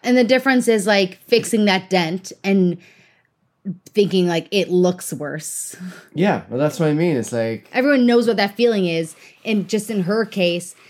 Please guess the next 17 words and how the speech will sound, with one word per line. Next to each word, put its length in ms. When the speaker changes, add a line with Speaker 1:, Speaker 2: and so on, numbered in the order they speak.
Speaker 1:
it 160
was 260
getting 260
better 500
to 120
a 20
lot 300
of 120
people. 380
She 260
just 220
never 200
saw 300
it 100
that 180
way. 260
Speaker 2:
Right. 320